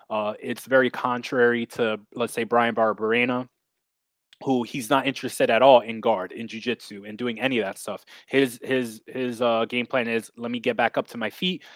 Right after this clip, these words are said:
um, and, and tire, and have the guy tire himself out by holding me down."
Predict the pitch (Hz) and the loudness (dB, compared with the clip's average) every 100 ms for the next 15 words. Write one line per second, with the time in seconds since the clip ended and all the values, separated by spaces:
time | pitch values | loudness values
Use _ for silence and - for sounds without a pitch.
0 | - - 233 220 208 - 240 110 156 117 | -14 0 2 2 -2 -6 -6 -6 -8 -8
1 | 110 - 139 123 - 117 113 127 123 123 | -2 2 4 2 -2 -4 0 0 2 4
2 | 117 - 127 123 117 - - 156 107 - | 4 4 2 2 -2 -2 4 6 4 -6
3 | - - 113 104 101 - 131 120 110 107 | -14 2 4 4 0 -2 0 0 -6 -4
4 | 104 127 90 | 0 0 0